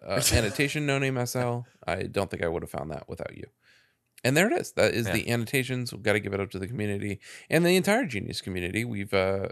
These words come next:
Speaker 1: we've, uh, been, I'm closing, closing that tab for, uh, probably the last time. I don't know
Speaker 2: I
Speaker 1: if
Speaker 2: know,
Speaker 1: I'll go
Speaker 2: right?
Speaker 1: to Genius for the album cuts.
Speaker 2: Right? Yeah.
Speaker 1: Uh,
Speaker 2: Me neither. Wow.
Speaker 1: so
Speaker 2: Wow. Me
Speaker 1: Thanks,
Speaker 2: closing that
Speaker 1: everybody.
Speaker 2: tab just now. The last time.
Speaker 1: Yeah.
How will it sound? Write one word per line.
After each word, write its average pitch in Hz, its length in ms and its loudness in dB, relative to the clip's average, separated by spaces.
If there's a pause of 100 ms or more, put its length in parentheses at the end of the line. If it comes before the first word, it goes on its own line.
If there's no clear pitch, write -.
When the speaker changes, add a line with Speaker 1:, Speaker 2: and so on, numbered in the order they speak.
(120)
Speaker 1:
we've, - 180 -4
uh, 76 240 2 (160)
been, 110 340 0 (180)
I'm 208 120 -4
closing, 165 440 2 (260)
closing 190 320 6
that 165 180 2
tab 143 320 6
for, 113 440 2
uh, 98 120 2
probably 135 320 2
the - 80 -8
last 101 260 4
time. 95 180 0
I 87 60 4
don't 196 140 4
know 233 60 6
Speaker 2:
I - 40 8
Speaker 1:
if 185 60 4
Speaker 2:
know, 185 80 6
Speaker 1:
I'll 190 60 6
go - 80 2
Speaker 2:
right? 185 100 4
Speaker 1:
to 185 80 -2
Genius 90 340 -4
for - 140 -4
the 85 120 2
album 113 380 -4
cuts. - 400 -10
Speaker 2:
Right? 101 300 2
Yeah. 107 360 4
Speaker 1:
Uh, - 100 -18
Speaker 2:
Me 85 60 -10
neither. 98 200 -6
Wow. 92 380 4
Speaker 1:
so - 60 0
Speaker 2:
Wow. 120 500 6 (680)
Me 131 120 0
Speaker 1:
Thanks, 139 100 -2
Speaker 2:
closing 143 260 6
that 147 220 6
Speaker 1:
everybody. 151 160 10
Speaker 2:
tab 113 60 4
just 101 200 2
now. 90 380 0
The 95 80 -4
last 104 340 2
time. 104 300 2
Speaker 1:
Yeah. 92 60 -6